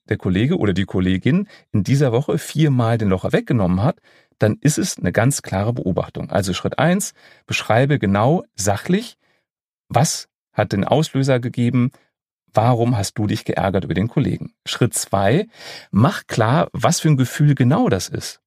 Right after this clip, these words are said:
Also hast du dich geärgert, dass er das gemacht hat? Bist du frustriert? Bist du enttäuscht? Was auch immer.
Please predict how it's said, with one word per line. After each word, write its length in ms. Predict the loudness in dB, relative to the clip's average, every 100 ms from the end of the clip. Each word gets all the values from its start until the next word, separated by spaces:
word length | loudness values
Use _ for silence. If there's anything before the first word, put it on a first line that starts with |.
| _ -2
Also 260 | 0 0 -2 -20 -8
hast 180 | -2 0
du 40 | -2
dich 160 | -4
geärgert, 600 | -4 -2 0 0 0 -2
dass 80 | 0
er 80 | 0
das 180 | -2 -2
gemacht 300 | -2 -2 -4
hat? 240 | -8 -8 -10 -10
Bist 240 | -4 -4 -4
du 40 |
frustriert? 840 | -2 -2 -2 -2 2 2 0 -6
Bist 200 | -8 -4
du 40 | 0
enttäuscht? 720 | -2 0 2 2 -2 -8 -16 _
Was 180 | -2 0
auch 120 | -2
immer. 340 | 0 -2 -4